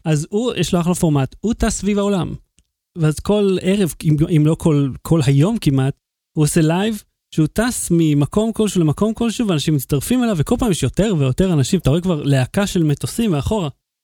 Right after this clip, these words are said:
והם עושים, כולם פשוט טסים ממקום למקום, רואים את הנופים, והם טסים, כי הפליי סימולטור אלפיים עשרים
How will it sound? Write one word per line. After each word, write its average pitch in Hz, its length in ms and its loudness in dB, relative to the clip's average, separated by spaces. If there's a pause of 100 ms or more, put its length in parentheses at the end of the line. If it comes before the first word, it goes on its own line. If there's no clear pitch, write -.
(160)
והם 190 120 2
עושים, 262 300 0
כולם 240 280 -2
פשוט 226 280 0
טסים 233 360 -2
ממקום 190 460 0
למקום, 208 420 0
רואים 160 280 0
את 147 120 -4
הנופים, 226 480 0 (440)
והם 165 480 0 (100)
טסים, 240 520 0
כי 165 160 0
הפליי 156 520 -2
סימולטור 185 520 -2
אלפיים 170 260 -2
עשרים 214 420 -4